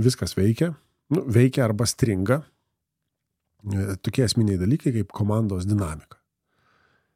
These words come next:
Ir kai susiduria du tokie elementai, labai, labai faini, komandoje jų visą laiką reikia,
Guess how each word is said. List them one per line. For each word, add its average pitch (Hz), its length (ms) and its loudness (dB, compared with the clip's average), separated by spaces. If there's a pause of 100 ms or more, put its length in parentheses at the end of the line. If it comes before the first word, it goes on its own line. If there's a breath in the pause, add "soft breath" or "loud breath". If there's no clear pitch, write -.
(240)
Ir 107 320 2
kai 110 160 -2
susiduria 110 540 -2 (300)
du 117 240 2
tokie 117 420 -2 (140)
elementai, 90 560 -4 (640)
labai, 87 220 0
labai 104 240 -4
faini, 120 520 -4
komandoje 95 540 -4
jų 98 220 -4
visą 95 200 -6
laiką 101 240 -4
reikia, 127 440 -2